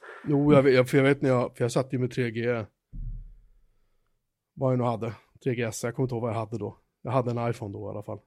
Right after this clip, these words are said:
Och då satt jag på sjukhus med den och så jämförde jag skärmarna, precis som du säger. Det var så här,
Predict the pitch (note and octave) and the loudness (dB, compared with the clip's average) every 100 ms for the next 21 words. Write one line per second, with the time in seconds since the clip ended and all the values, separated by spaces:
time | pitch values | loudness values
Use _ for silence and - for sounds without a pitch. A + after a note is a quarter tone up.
0 | _ C4 A#2+ A2+ A2+ A2 - A2 - A#2 | _ -14 -8 -6 -6 -6 -6 -10 -8 -8
1 | A2 _ - - G#2 A#2 - A2 A#2 A2+ | -8 _ -16 -12 -10 -10 -12 -10 -6 -6
2 | G#2 - A#2+ A2 G#2 A#2+ A2 - A2 G#2 | -8 -6 -4 -4 -6 -6 -6 -4 -4 -4
3 | A2+ F#2+ G#2+ - A2 - G2 G#2 G#2+ - | -6 -8 -10 -10 -10 -6 -6 -6 -8 -10